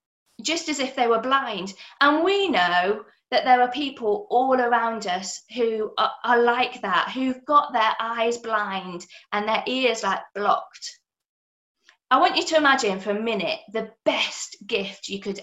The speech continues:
ever be given. I love getting presents. Um, and this present is the kind of present you could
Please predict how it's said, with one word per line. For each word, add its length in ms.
ever 300
be 140
given. 500
I 420
love 300
getting 260
presents. 540
Um, 260
and 240
this 380
present 640
is 180
the 300
kind 320
of 80
present 400
you 80
could 180